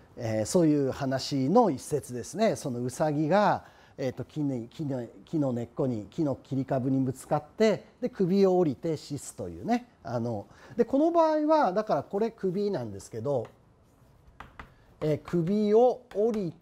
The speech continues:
て死すと。これはこの手っていう字がね、あの、で、これはだから書き下し文で書くと、えー、首を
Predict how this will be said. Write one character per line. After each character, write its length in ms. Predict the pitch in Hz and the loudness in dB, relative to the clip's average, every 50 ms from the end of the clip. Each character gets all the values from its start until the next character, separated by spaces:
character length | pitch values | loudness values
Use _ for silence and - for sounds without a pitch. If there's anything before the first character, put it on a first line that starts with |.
| - | -12
て 320 | - 208 - 214 - - - - _ _ _ _ _ _ _ _ | -2 2 2 2 2 0 -8 -20 _ _ _ _ _ _ _ _
死 280 | - - - - 190 180 | -18 -16 -10 -6 -6 -4
す 220 | - - - - | -4 -6 -10 -10
と。 80 | - - - - - - - - - _ _ | -14 -20 -20 -20 -20 -20 -20 -20 -20 _ _
こ 100 | - 240 | 0 4
れ 80 | 269 | 4
は 80 | 277 269 | 4 4
こ 140 | 269 - 254 | 2 0 0
の 120 | 254 247 | 0 0
手 280 | 240 - - - 311 370 | 0 -2 -4 0 0 0
っ 20 | |
て 360 | 381 - - _ _ - 285 | 0 -2 -14 _ _ 2 2
い 160 | 220 165 147 143 | 2 2 0 -4
う 40 | 135 | -6
字 200 | 120 120 208 214 | -6 -4 -2 -2
が 140 | 151 117 - | -2 -4 -6
ね、 180 | 113 147 180 - _ _ _ | -10 -12 -12 -14 _ _ _
あ 160 | - 156 156 | 2 2 4
の、 500 | 160 165 160 156 151 151 147 147 151 - - _ _ | 4 4 4 4 2 2 0 -2 -4 -6 -14 _ _
で、 80 | 196 | -12
こ 140 | 190 - 262 | -4 -2 0
れ 60 | 269 | 2
は 100 | 294 294 | 4 4
だ 100 | 277 302 | 4 2
か 120 | 294 285 226 | 2 2 2
ら 220 | 180 156 135 120 - - _ - - _ _ - | 4 4 0 0 -6 -14 _ -20 -20 _ _ -6
書 100 | 180 165 | -6 -6
き 120 | - - - | -6 -10 -8
下 240 | - 226 226 233 | -4 0 0 0
し 160 | 220 - - 240 | 0 0 -6 -4
文 240 | 226 240 202 147 | -2 -2 -2 -2
で 80 | 110 113 - | -4 -6 -6
書 140 | - 170 165 | -6 -8 -8
く 120 | 165 - - - | -8 -12 -20 -6
と、 460 | - 202 196 190 165 147 117 92 - - - - - _ _ - - - _ - - | -2 2 2 2 2 2 -2 -4 -8 -14 -20 -20 -20 _ _ -20 -20 -20 _ -20 -10
え 320 | - 151 151 151 143 131 - | -4 -2 0 0 0 -2 -4
ー、 60 | - | -8
首 580 | - - 170 156 151 185 190 190 190 196 196 - - | -6 -4 -4 -2 0 0 0 0 0 -2 -2 -6 -4
を 300 | - 202 208 214 208 - | 0 2 4 4 2 0